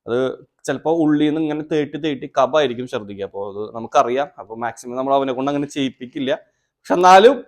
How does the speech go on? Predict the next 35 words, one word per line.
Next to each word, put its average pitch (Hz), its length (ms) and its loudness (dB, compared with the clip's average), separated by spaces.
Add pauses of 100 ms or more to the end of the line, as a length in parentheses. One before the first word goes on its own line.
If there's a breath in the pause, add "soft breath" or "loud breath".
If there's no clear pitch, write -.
അവൻ 196 160 10
ഇങ്ങനെ 160 400 2
ചെയ്യും. 120 440 -4
<laughs> 160 500 -10
എന്താ 110 180 -8
ചെയ്യാ, 110 340 -10
പറഞ്ഞിട്ട് 107 220 -4
കാര്യമില്ല. 107 300 -8 (520 soft breath)
പിന്നെ, 190 300 2 (760)
ആ, 135 160 2
നമ്മുടെ 156 400 6
മാളുട്ടിയുടെ 156 640 6
പപ്പീസിനെ 170 520 2
പറ്റിയിട്ട് 127 220 0
കുറെ 120 240 0
പേര് 117 220 -4
ചോദിക്കുന്നുണ്ട്. 104 460 -10
പിന്നെ 175 260 -2 (200)
കുറെ 151 120 0
പേർക്ക് 151 240 -6
ഒരു 143 160 -12
തെറ്റിദ്ധാരണ 131 420 2
ഉണ്ട് 117 120 -4
ട്ടോ. 95 300 -8 (460)
ആ, 110 200 2
നമ്മള് 120 300 -2
ബ്രീഡിംഗ് 131 560 2
ആണ്, 123 280 4
നമ്മളൊരു 123 400 -2
ബ്രീഡർ 123 440 -6
ആണെന്നുള്ളൊരു 123 580 2
തെറ്റിദ്ധാരണയുണ്ട്. 110 640 -6 (400)
ആ, 101 160 -8
of 101 160 -14 (160)
course 156 300 -10